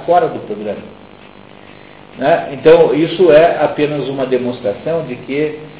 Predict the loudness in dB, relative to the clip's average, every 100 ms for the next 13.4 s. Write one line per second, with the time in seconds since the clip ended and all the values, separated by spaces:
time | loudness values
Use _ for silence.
0 | -14 -6 -6 -4 -6 -2 -2 -2 -2 -2
1 | -8 -4 -2 -2 -4 -6 -10 -10 -10 -8
2 | -8 -8 -10 -10 -8 -6 -4 -4 -4 -6
3 | -6 -4 -4 -6 -14 -20 -20 -20 -20 -20
4 | -20 -20 -4 4 6 6 0 -4 -4 -4
5 | -4 -10 -10 -4 -2 -2 -4 -8 0 0
6 | 0 -4 -6 -6 -10 -18 -20 -10 -2 -2
7 | -2 -10 -10 -8 -10 -10 -20 -20 -18 -16
8 | -4 -2 -4 -10 -16 -12 -6 0 0 -2
9 | -6 -4 -2 -2 -4 -12 -20 -10 -4 -4
10 | -4 -10 -12 -12 -6 -4 -4 -6 -12 -10
11 | -8 -8 -10 -12 -8 -6 -6 -6 -10 -8
12 | -6 -6 -6 -4 -4 -4 -12 -20 -12 -6
13 | -4 -4 -8